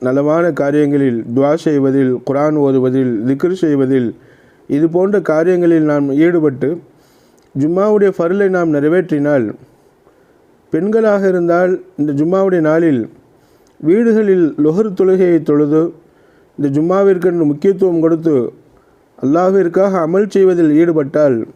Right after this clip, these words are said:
நம் எல்லோருக்கும் இந்த ஜும்மாவுடைய நாள் ஈமானுடையவர்கள் என்பதாக, நாமெல்லாம் ஈமானுடையவர்கள் என்பதாக அல்லாஹ்விடத்தில் சாட்சி சொல்லும் என்பதைத்தான் பெருமானார் ஸல்லல்லாஹு அலைஹி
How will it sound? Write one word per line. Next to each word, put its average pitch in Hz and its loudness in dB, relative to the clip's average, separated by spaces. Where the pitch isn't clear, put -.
நம் 127 -2
எல்லோருக்கும் 165 0
இந்த 147 0
ஜும்மாவுடைய 147 0
நாள் 135 -2
ஈமானுடையவர்கள் 185 0
என்பதாக, 151 0
நாமெல்லாம் 151 -2
ஈமானுடையவர்கள் 202 2
என்பதாக 165 0
அல்லாஹ்விடத்தில் 156 0
சாட்சி 156 -4
சொல்லும் 180 -2
என்பதைத்தான் 147 -2
பெருமானார் 156 0
ஸல்லல்லாஹு 147 0
அலைஹி 139 0